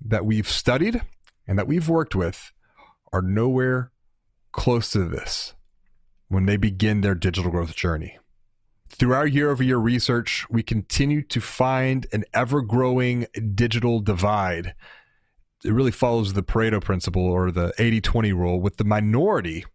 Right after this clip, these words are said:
being fifteen to twenty percent of financial brands, those are becoming the digital haves. And a lot of those are digital first players or mobile first players,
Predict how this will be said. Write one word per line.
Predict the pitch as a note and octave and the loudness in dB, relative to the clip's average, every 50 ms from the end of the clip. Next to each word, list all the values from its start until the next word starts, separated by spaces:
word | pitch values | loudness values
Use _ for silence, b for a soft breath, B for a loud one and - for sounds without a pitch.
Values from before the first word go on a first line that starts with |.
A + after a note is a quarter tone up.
| _ _ _ _ _ _ _ _ _ _ _ _ - | _ _ _ _ _ _ _ _ _ _ _ _ -4
being | - G2 G2 F#2+ F#2 | -2 0 0 0 -2
fifteen | - - - D3+ C#3 - - - C3+ C3 B2 | -2 0 0 0 0 0 0 0 2 2 2
to | A2 | 0
twenty | G#2 - - B2 B2 B2+ B2 | 0 0 0 0 2 0 0
percent | A#2 - A2 - B2 A2+ G#2+ | 0 0 0 0 0 0 0
of | G2+ | 0
financial | - A2 G#2+ G#2+ G#2+ - A2 | 0 0 0 0 0 0 -2
brands, | F#2 F2+ G2+ A2 A2 A2 G#2+ G2+ G2+ G2 - B B B B B B B B B B B - | 0 0 0 2 2 2 2 0 0 -2 -6 B B B B B B B B B B B -4
those | - G2 G#2 C3 D3+ F#3 G3 G#3+ G3+ F3+ | -2 0 2 2 4 4 2 2 0 0
are | - F3 F3 | 0 -2 0
becoming | D#3 D#3+ D#3 - - E3 D3+ D#3 D3+ D3+ D3 D3 D3 - - | 0 -2 -2 0 0 0 2 2 0 0 0 -2 -4 -4 -4
the | A#2+ A2+ A2+ | -2 0 0
digital | G#2 G2 B2 A#2+ A2 A#2+ A#2 G#2+ G2 F#2+ | 2 2 0 0 0 0 0 0 0 0
haves. | F2 - - C3 C3 A2 F2+ E2+ E2+ F#2 A#2 C#3+ D3+ - - - - - - - - _ _ _ _ - _ _ | 0 0 0 0 2 2 0 0 0 -2 -2 -2 -2 -4 -4 -6 -6 -6 -8 -10 -10 _ _ _ _ -20 _ _
And | - G2 G2+ | -2 0 0
a | F#2+ | 2
lot | F#2 G2 A#2 D3 E3 | 2 2 2 2 2
of | D3+ A2+ | 2 2
those | B2 C#3+ C#3 C3 B2 A#2 A#2 G#2+ G2+ - - - - - _ - | 2 2 2 2 2 2 0 -2 -4 -8 -10 -12 -16 -18 _ -2
are | G#2+ G#2+ | -2 -2
digital | G2+ F#2 F2 A#2+ A2+ A2 A#2+ A#2 A2 | 0 2 0 0 0 2 0 0 0
first | - - A#2+ A2 G#2+ - - | 0 0 0 0 0 -2 -2
players | - - A2+ A2 A2 A2 G#2+ G2+ - | 0 0 2 2 2 2 0 -2 -2
or | - G2+ G2 F2+ | -2 0 0 2
mobile | F#2 G#2 B2+ D3+ C#3+ A#2+ | 2 2 2 2 0 0
first | G2+ - G2 F#2+ F#2 - | 0 0 0 -2 -2 -2
players, | - - F#2+ F#2 F2+ F2+ F#2 G#2+ A2+ A2+ - | -2 -2 0 0 2 0 0 0 -2 -2 -4